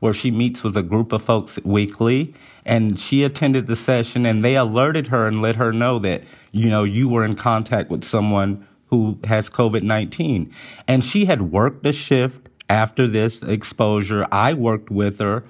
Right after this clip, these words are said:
I actually took her home that night when we got off. And, uh, she, of course, the next day let the job know. She called McDonald's and told them. And they told her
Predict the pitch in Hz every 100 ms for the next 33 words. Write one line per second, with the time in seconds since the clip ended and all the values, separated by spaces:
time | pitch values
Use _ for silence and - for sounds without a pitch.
0 | _ - 107 156 190 139 117 - 131 139
1 | 135 113 170 175 120 107 101 104 98 76
2 | - - - 110 110 110 110 101 113 147
3 | 110 - - - - _ 127 123 117 113
4 | 110 - 156 131 - 110 104 120 - -
5 | 139 - 113 120 139 - 127 117 104 104
6 | 147 113 110 104 107 101 104 104 110 -
7 | 104 110 110 110 104 110 110 110 - 104
8 | 110 98 95 95 - - - _ - 117
9 | 110 107 104 - - _ _ _ 120 139
10 | 165 - 143 131 135 127 117 110